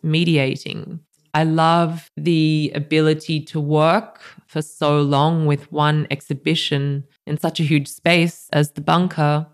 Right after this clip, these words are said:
It does take time to really notice little details and to make these realizations of how artworks and certain artists work together.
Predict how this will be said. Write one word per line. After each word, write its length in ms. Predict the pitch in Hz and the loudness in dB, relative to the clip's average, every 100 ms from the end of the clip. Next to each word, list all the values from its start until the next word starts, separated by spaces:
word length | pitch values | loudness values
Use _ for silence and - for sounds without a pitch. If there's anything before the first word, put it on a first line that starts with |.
| _ | _
It 320 | 165 156 _ | -4 -4 _
does 500 | 160 147 160 165 - _ | 2 2 2 -2 -16 _
take 520 | - 151 147 143 - _ - | -4 0 0 0 -14 _ -20
time 760 | - - 175 175 170 156 151 151 | -14 -2 2 4 2 2 -2 -4
to 460 | - 156 147 147 - - | -4 0 0 -2 -6 -4
really 1000 | 165 165 170 170 170 175 170 165 170 - - | 0 4 4 4 4 4 2 0 -4 -8 -2
notice 760 | 175 175 170 175 175 180 165 170 | 2 4 4 4 2 0 -2 0
little 280 | 165 175 | 0 0
details 960 | 151 151 147 147 147 143 135 131 123 - - | 0 0 0 0 -2 -2 -2 -4 -8 -10 -6
and 240 | 147 147 | -4 -6
to 380 | - 143 143 143 _ _ | -4 -2 -2 -4 _ _
make 260 | 160 180 - | 0 0 2
these 260 | 170 160 160 | 2 2 4
realizations 920 | 156 151 143 147 143 143 - 139 - | 4 4 4 4 2 2 -2 -4 -4
of 160 | 143 | -8
how 680 | 139 143 151 147 143 147 147 _ _ _ 156 | -4 0 2 4 2 0 -4 _ _ _ 0
artworks 880 | 147 151 - 151 143 135 - - - - _ _ | 2 0 -2 0 2 0 -6 -20 -20 -20 _ _
and 200 | 151 151 | -2 -2
certain 420 | - 151 143 147 - | 0 0 0 -2 -2
artists 460 | 143 143 151 143 - | 0 0 -2 -6 0
work 340 | 147 139 - | 0 0 -4
together. 600 | - 147 131 131 - - | -12 -4 -4 -4 -8 -10